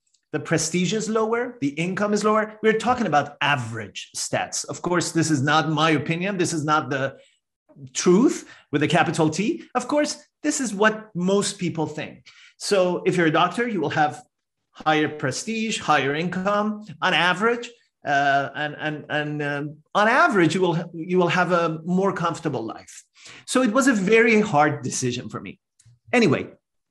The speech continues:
I devoted myself to teaching training. Uh, um, over the course of seven, eight years, I became very successful as a teacher in my field. Back then, I was teaching high school students and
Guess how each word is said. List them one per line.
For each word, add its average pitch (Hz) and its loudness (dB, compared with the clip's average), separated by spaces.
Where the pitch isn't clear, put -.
I 190 4
devoted 208 4
myself 156 0
to 147 -4
teaching 143 -4
training. 156 -6
Uh, 151 4
um, 160 -8
over 185 4
the 185 2
course 185 0
of 170 0
seven, 214 2
eight 185 0
years, 208 -2
I 160 -2
became 151 -4
very 170 0
successful 160 -4
as 135 -4
a 131 -4
teacher 160 -6
in 208 2
my 180 2
field. 123 -8
Back 175 2
then, 175 -2
I 147 0
was 131 -4
teaching 147 -6
high 139 -2
school 139 -6
students 156 -2
and 135 -2